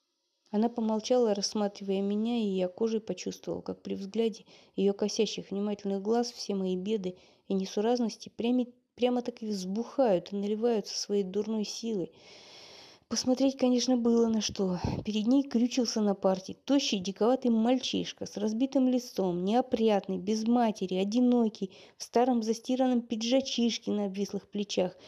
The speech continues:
который впору был на груди, но из которого далеко вылезали руки, в перешитых из отцовских галифе и заправленных в чирки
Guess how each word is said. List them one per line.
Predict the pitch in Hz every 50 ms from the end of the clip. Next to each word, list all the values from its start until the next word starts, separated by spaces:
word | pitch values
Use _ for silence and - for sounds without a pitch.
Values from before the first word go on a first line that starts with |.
| - - - -
который | - - 233 233 233
впору | 233 - - - 247 247 240 226 208
был | 196 190 196 196
на | 190 190 185
груди, | 208 208 233 220 233 262 285 277 - - - - _ _
но | - 202
из | 202 - -
которого | - 208 208 233 233 226 220 208 190
далеко | 185 196 226 254 277 269 269 - 254 240
вылезали | 226 220 220 214 208 202 202 208 202 202 196
руки, | 202 202 208 214 202 196 - 170 165
в | - -
перешитых | - 214 214 247 240 - 294 285 277 254 233 - 240
из | 226 220
отцовских | 226 226 - - 254 240 - - 202 202 190
галифе | 185 185 208 208 214 220 214 - 269 254 233
и | 202
заправленных | 196 202 202 - 226 233 240 240 220 220 208 -
в | - -
чирки | - - - 220 214 - - 226 226 226